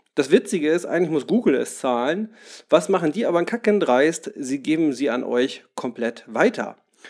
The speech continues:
Bedeutet, wenn du hundert Euro ausgegeben hast bisher als Werbebudget, dann kommt einfach am Ende des Monats eine Rechnung in Höhe von hundertfünf Euro. Und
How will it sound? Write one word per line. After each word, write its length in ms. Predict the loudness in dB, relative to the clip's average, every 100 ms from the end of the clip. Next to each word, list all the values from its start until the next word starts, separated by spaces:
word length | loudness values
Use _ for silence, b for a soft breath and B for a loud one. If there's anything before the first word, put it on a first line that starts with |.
| B B 0
Bedeutet, 540 | 8 10 8 6 2
wenn 120 | 2
du 120 | 4
hundert 240 | 4 4 2
Euro 400 | 4 4 6 4
ausgegeben 600 | 4 0 -6 -4 -4 -2
hast 340 | -6 -8 -6
bisher 400 | -4 -2 0 0
als 180 | 0 -2
Werbebudget, 800 | 0 0 -2 -6 -6 -6 -4 -6 -10 b b b
dann 180 | -4 -4
kommt 440 | 0 2 2 0 -2
einfach 480 | -2 -2 -2 -4
am 160 | -6 -8
Ende 160 | -4 -2
des 200 | -2 -4
Monats 600 | -6 -4 -4 -6 -8 -16
eine 280 | -8 -6
Rechnung 400 | -6 -8 -6 -6
in 100 | -8
Höhe 160 | -6 -6
von 180 | -4 -6
hundertfünf 560 | -2 -2 2 4 4 2
Euro. 420 | -4 -4 -6 -12 B B B B B
Und 280 | 6 6 4